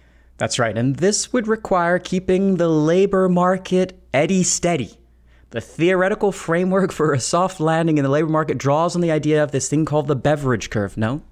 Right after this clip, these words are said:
not a drink. There's a D in the spelling of beverage there, which is an economic graphical representation of the relationship between unemployment and the job vacancy rate in the labor market. This relationship is what we refer to as downward sloping.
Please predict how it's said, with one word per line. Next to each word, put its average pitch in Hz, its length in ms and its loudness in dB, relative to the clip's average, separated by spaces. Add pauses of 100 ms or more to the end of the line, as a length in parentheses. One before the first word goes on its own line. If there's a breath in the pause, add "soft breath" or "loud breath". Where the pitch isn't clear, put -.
not 113 160 -6
a 156 60 -4
drink. 160 380 -4
There's 117 180 -4
a 127 60 0
D 131 400 -2
in 117 100 -2
the 117 80 -2
spelling 123 380 -2
of 131 80 -2
beverage 117 420 -4
there, 117 280 -2 (680 loud breath)
which 139 160 -2
is 156 100 -2
an 151 180 2 (140)
economic 175 460 -2
graphical 175 520 -2
representation 165 1000 -2 (380 loud breath)
of 117 140 -2
the 127 80 2
relationship 135 680 0
between 131 320 0
unemployment 135 680 0
and 120 100 -2
the 120 80 0
job 113 280 -2
vacancy 117 460 -2
rate 104 220 -2
in 117 60 -4
the 127 60 -2
labor 151 200 0
market. - 400 -6 (720 loud breath)
This - 200 -2
relationship 139 540 0
is 127 100 -4
what 131 120 0
we 135 60 2
refer 135 280 0
to 135 140 0
as 120 160 0
downward 127 500 -2
sloping. 120 540 -4